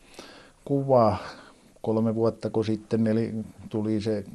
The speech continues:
kymmenen kiloa, sataviisikymmentä grammanen kuha, ja siinä sattui taustana olemaan vielä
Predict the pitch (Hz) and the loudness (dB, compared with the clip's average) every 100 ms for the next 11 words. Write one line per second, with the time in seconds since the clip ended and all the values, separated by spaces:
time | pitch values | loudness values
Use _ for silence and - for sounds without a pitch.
0 | - 117 107 107 107 101 107 107 104 98 | -8 -2 0 2 0 -2 0 0 0 2
1 | 107 110 107 - 104 107 104 107 107 110 | 2 2 -2 -4 -4 -4 -2 -2 0 0
2 | 113 95 - - - - - - _ _ | -2 -6 -16 -20 -20 -20 -20 -20 _ _
3 | _ - 175 160 165 151 151 143 135 147 | _ 2 4 6 8 10 10 8 6 2
4 | 143 139 139 - 139 143 139 131 - 127 | 2 4 2 2 2 6 6 6 2 2
5 | 131 127 127 123 120 123 123 120 123 120 | 4 6 6 6 6 4 2 4 4 4